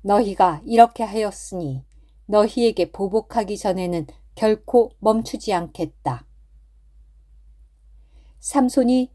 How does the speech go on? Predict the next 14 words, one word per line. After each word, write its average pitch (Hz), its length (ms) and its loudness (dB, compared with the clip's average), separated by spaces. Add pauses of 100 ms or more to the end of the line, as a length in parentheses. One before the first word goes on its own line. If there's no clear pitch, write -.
(120)
그들의 240 540 0
엉덩이와 196 840 0
넓적다리를 202 880 -4
쳐서 - 720 -6
마구 202 460 -2
죽이고는 196 840 -4 (600)
내려가서 196 840 0
에담 220 400 -2
바위 175 380 -4
틈에 202 420 -8
머물렀다. 196 880 -4 (2500)
블레셋 220 460 0
족속이 226 520 -4
일어나 196 560 -4